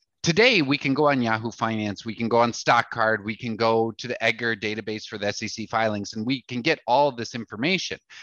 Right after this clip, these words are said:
But back then, nobody was going to the library to find all this information. They were, they were doing it based off of what their neighbor was doing, which people still do today as well. But you've got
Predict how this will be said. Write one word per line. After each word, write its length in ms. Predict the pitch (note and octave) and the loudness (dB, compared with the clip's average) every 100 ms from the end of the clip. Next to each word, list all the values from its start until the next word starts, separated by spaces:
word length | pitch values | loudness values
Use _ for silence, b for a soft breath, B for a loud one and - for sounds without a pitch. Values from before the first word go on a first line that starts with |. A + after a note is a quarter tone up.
| B B B B2 | B B B -4
But 420 | C3 D3+ C#3 A2+ _ _ _ _ | 2 4 4 0 _ _ _ _
back 240 | F3 E3+ - | 4 4 4
then, 440 | F#3 A#3+ C3 A2+ - | 4 6 2 0 -4
nobody 360 | C#3 F#3+ G#3 F#3+ | 0 2 2 -2
was 140 | D3 | -2
going 280 | - D#3 E3 | -2 0 -2
to 80 | C#3 | -4
the 80 | B2 | -4
library 500 | A#2 C#3 A#2+ G#2+ G2+ | -2 -2 -2 -6 -6
to 100 | A#2 | -8
find 280 | B2+ C3+ A#2 | -6 -4 -4
all 80 | |
this 180 | F#2+ - | -4 -10
information. 560 | F#2+ - F2+ F2+ - F2+ | -12 -12 -8 -8 -8 -2
They 140 | A2+ | 2
were, 160 | D3+ D3+ | 4 4
they 140 | C3 D#3 | 2 2
were 60 | |
doing 220 | D3+ D3+ C#3 | 2 2 2
it 100 | C3 | 0
based 240 | B2+ - | -2 0
off 180 | B2 - | 0 -2
of 120 | A2+ | -2
what 160 | A#2+ A#2 | -2 0
their 100 | A2 | 0
neighbor 240 | D#3 A#2+ | 0 -2
was 160 | F#2+ - | -6 -8
doing, 260 | G2 E2+ - b | -12 -14 -18 b
which 180 | F#3+ - | 0 2
people 220 | B3+ F#3+ | 2 2
still 240 | - G#3 E3+ | 2 2 2
do 160 | D3+ | 2
today 320 | C3 A2+ B2+ G#2 | 0 0 2 2
as 140 | G#2 | 0
well. 320 | E3 A#2+ E2 B B _ - | 2 2 0 B B _ 0
But 220 | D3 - b b _ | 2 0 b b _
you've 220 | C#3 D#3+ D3 | -6 -4 0
got 220 | C#3+ | 0